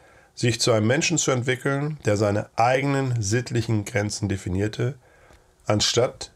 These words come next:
sie von der N S D A P vorschreiben zu lassen.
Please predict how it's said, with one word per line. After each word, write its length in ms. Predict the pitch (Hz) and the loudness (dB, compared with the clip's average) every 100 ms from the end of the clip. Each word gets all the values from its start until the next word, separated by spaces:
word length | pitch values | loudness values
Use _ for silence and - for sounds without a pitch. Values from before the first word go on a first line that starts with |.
| - | -6
sie 340 | 95 92 107 | -2 0 0
von 260 | 110 110 101 | 0 0 0
der 100 | 98 | 0
N 100 | 104 | 0
S 140 | 101 | -2
D 140 | 101 90 | -2 -2
A 60 | |
P 280 | 82 107 107 | -2 -2 -2
vorschreiben 640 | - - 120 - 76 80 | -2 -2 -2 -2 -4 -6
zu 120 | - 78 | -10 -10
lassen. 340 | - - | -10 -12